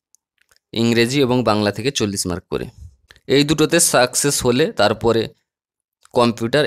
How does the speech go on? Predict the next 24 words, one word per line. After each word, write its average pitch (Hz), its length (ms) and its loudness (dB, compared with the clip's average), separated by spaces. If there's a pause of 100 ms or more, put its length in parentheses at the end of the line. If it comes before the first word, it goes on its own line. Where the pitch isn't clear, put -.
এবং 117 160 0 (380)
পার্সোনালিটি 104 420 0
টেস্ট - 240 -4
আছে। - 160 -8 (200)
প্রসেস 143 300 -2 (100)
সার্ভার 156 420 4
ও 139 120 4
গ্রুপ 135 280 2
ডির 143 200 2
ক্ষেত্রে 110 300 -4 (600)
একশো 120 300 2 (100)
নাম্বারের 123 380 4 (100)
লিখিত 117 220 -4 (120)
পরীক্ষা 147 340 -2
এবং 113 120 2 (140)
তিরিশ 147 200 0 (100)
নাম্বারের 110 360 0
পার্সোনালিটি 104 460 0
টেস্ট 110 160 -4 (100)
আছে। - 180 -4 (680)
তবে 135 160 2 (100)
সুইপারের 180 440 2
ক্ষেত্রে 170 320 0 (260)
শুধুমাত্র 139 500 0